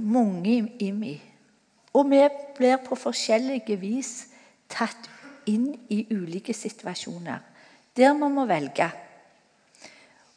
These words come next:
Og ofte på områder som vi ikke hadde planlagt, og som vi ikke har oversikten på. Egentlig så kjennetegnes noen av våres liv, eller mange av våres liv,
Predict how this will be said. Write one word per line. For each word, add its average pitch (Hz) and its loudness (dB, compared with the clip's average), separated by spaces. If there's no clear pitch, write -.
Og 254 2
ofte - 2
på 262 2
områder 202 -2
som 214 -4
vi 214 0
ikke 220 -4
hadde 220 -6
planlagt, 170 -6
og 254 -4
som 202 -4
vi 190 -6
ikke - -6
har 202 -4
oversikten 170 -10
på. 147 -8
Egentlig - 0
så - -8
kjennetegnes 202 -2
noen 240 0
av 233 0
våres 180 -6
liv, 185 -2
eller 226 -2
mange 226 -2
av 240 -2
våres 196 -6
liv, 185 -10